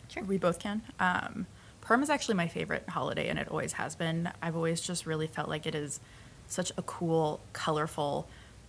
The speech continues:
Speaker 2: outrageous, in the best way, sort of celebration of Jewish tradition. And I think sometimes our celebrations aren't quite as outrageous as Purim can be.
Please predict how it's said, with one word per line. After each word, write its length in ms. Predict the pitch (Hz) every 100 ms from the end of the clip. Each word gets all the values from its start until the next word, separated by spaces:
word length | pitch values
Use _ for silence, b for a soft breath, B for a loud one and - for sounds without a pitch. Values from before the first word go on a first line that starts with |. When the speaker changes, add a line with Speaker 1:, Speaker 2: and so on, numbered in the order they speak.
| - -
Speaker 2:
outrageous, 560 | 180 160 160 156 151 -
in 140 | 170
the 80 | 156
best 320 | - 147 -
way, 180 | 139 147
sort 220 | - -
of 80 | 156
celebration 540 | - - - 170 -
of 100 | -
Jewish 260 | - - -
tradition. 580 | - - 165 175 180 190
And 480 | - 160 151 151 - - - - - - - - - - -
I 80 | 180
think 180 | 202
sometimes 460 | 185 180 170 170 165
our 80 | 160
celebrations 800 | 156 156 151 151 160 156 160 - B B B B -
aren't 200 | 170 160
quite 240 | - 160 160
as 120 | 165
outrageous 500 | 160 - 147 170 165
as 100 | 165
Purim 400 | - - - 160
can 320 | 175 - -
be. 460 | - - - 240